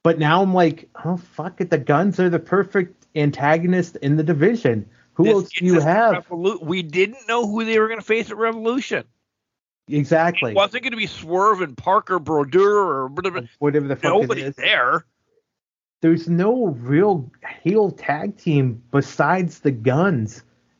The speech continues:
Speaker 1: It's the Guns right now. And so that's your Revolution rematch.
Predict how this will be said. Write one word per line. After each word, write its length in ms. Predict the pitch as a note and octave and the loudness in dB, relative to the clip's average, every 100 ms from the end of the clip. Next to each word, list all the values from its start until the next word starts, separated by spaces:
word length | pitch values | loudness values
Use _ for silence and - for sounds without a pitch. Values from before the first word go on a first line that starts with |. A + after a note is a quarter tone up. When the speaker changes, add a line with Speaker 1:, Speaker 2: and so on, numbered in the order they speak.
| - | -2
Speaker 1:
It's 280 | E3+ - | -2 0
the 100 | - | -4
Guns 400 | A3+ E3+ E3 G#3+ | 0 2 2 2
right 240 | F3 C3 A#2+ | 4 2 0
now. 360 | A2+ G#2 A2+ - _ _ _ _ _ | -4 -4 -6 -14 _ _ _ _ _
And 340 | E3+ D#3 D#3 D3+ | 2 2 2 -2
so 260 | - E3 | 0 2
that's 380 | C#3 D#3+ G3 - | 2 2 0 -2
your 120 | G#3+ | -4
Revolution 720 | E3+ F#3 E3 D#3+ F3 - C3+ B2 | -2 -2 0 -2 -2 -4 -4 -2
rematch. 680 | A#3+ A3 B2+ A#2+ A#2+ - | -2 0 2 2 -2 -10